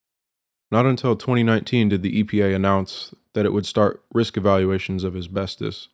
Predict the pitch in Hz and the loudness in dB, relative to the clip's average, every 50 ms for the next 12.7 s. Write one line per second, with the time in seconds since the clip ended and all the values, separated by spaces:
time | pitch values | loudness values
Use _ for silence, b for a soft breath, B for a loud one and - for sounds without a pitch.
0 | _ _ - - - 107 107 117 120 117 - - 113 107 104 101 104 104 107 - | _ _ -16 -8 -4 -2 0 0 0 -2 -2 -2 0 2 2 4 2 2 0 0
1 | - 120 117 117 120 123 127 139 139 - _ - - - 110 104 - - 98 95 | 0 0 2 2 2 2 0 -2 -4 -8 _ -12 -4 -2 0 0 0 -2 -4 -6
2 | - - - 101 104 110 120 - _ _ _ _ _ _ _ _ _ - 101 101 | -4 -4 -2 -2 -2 -2 -2 -6 _ _ _ _ _ _ _ _ _ -4 0 2
3 | 107 113 120 127 127 131 135 139 - - - - - 107 107 110 113 113 113 117 | 4 4 4 4 2 -2 -4 -6 -10 -18 -20 -10 -4 0 2 2 4 4 2 0
4 | 120 120 123 - _ _ _ _ _ - 113 110 113 110 107 101 101 101 101 98 | -2 -4 -8 -16 _ _ _ _ _ 0 2 2 2 2 2 2 0 0 2 2
5 | 98 101 98 98 101 101 _ _ _ _ _ _ - 104 98 - - - 101 95 | 2 2 0 0 -4 -8 _ _ _ _ _ _ -6 -6 -4 -4 -2 -2 0 2
6 | 98 95 95 95 95 95 98 95 95 95 95 95 92 _ _ _ _ _ _ _ | 2 2 2 2 0 -2 -2 -2 -4 -4 -6 -8 -10 _ _ _ _ _ _ _
7 | _ _ _ _ _ _ _ _ - 104 110 117 117 104 101 110 110 107 107 - | _ _ _ _ _ _ _ _ 0 4 4 4 4 4 2 2 2 2 2 -2
8 | - - - _ _ _ _ _ _ - - 101 92 92 101 98 95 92 98 101 | -10 -12 -12 _ _ _ _ _ _ -4 -4 -2 0 0 0 2 2 2 4 4
9 | 98 98 95 - - - - 101 95 95 92 95 92 90 90 90 90 87 87 - | 2 2 0 -4 -8 -6 -4 -4 -2 0 0 0 0 0 0 0 0 -2 -2 -4
10 | - - - - - - - _ _ _ _ _ _ _ _ _ _ _ _ _ | -6 -8 -8 -8 -8 -10 -14 _ _ _ _ _ _ _ _ _ _ _ _ _
11 | _ _ _ _ _ _ _ _ _ - 113 131 139 - - 110 107 104 104 104 | _ _ _ _ _ _ _ _ _ 2 4 4 4 4 4 2 2 2 2 -2
12 | - - 98 98 101 101 - - - 95 90 87 85 - | -4 -6 -4 -2 -2 -2 -2 -4 -6 -6 -6 -6 -8 -10